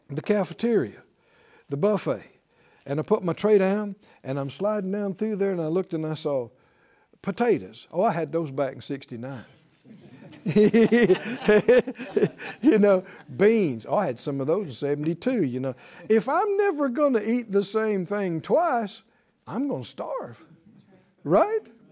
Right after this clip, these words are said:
No, food for the body, even though you ate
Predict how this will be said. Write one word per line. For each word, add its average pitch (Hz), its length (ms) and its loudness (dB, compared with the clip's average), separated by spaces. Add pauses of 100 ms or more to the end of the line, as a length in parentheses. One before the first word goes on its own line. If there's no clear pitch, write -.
(920)
No, 320 500 0 (280)
food 339 680 4
for 254 460 0
the 165 140 -4
body, 214 880 -6 (920)
even 277 300 0
though 285 100 0
you 277 240 0
ate 285 440 -4